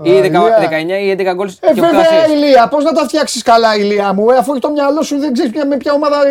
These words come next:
Speaker 2: υποστηρίζεις. Τι να κάνουμε.
Speaker 1: Έχεις δίκιο, έχεις δίκιο.
Speaker 2: Ε, μα τι.
Speaker 1: Και αν σκοράρει, δώσει assist στο τελικό, θα γίνει ο μοναδικός παίκτης στην ιστορία με άμεση συμμετοχή σε είκοσι τέρματα. Ορίστε, ε, το εννιά assist είναι το λάθος.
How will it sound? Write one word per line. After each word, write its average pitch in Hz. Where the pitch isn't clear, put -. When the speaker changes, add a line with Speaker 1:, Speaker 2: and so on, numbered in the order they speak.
Speaker 2:
υποστηρίζεις. 269
Τι 233
να 247
κάνουμε. 151
Speaker 1:
Έχεις 135
δίκιο, 120
έχεις 120
δίκιο. 110
Speaker 2:
Ε, 330
μα 262
τι. 190
Speaker 1:
Και 143
αν 170
σκοράρει, 160
δώσει 160
assist 139
στο 151
τελικό, 131
θα 165
γίνει 156
ο -
μοναδικός 147
παίκτης 151
στην 143
ιστορία 135
με 143
άμεση 147
συμμετοχή 139
σε 160
είκοσι 151
τέρματα. 127
Ορίστε, 127
ε, 135
το 143
εννιά 165
assist 165
είναι 147
το 123
λάθος. 117